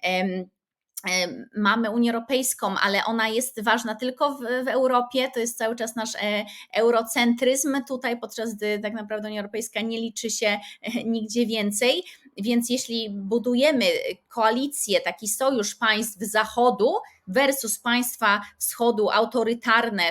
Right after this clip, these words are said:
czy, mm, grupy terrorystyczne, no to dlatego widzimy, em,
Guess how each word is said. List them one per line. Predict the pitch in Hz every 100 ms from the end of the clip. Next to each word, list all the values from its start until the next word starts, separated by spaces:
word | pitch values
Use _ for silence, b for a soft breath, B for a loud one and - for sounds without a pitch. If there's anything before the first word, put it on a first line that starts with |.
| -
czy, | 196 180 185 B -
mm, | 190
grupy | 208 240 240
terrorystyczne, | 233 220 214 208 214 208 233 262 370 B -
no | 254
to | 269 277
dlatego | 247 247 269 247 262
widzimy, | 226 208 240 240 240 254 -
em, | 208 214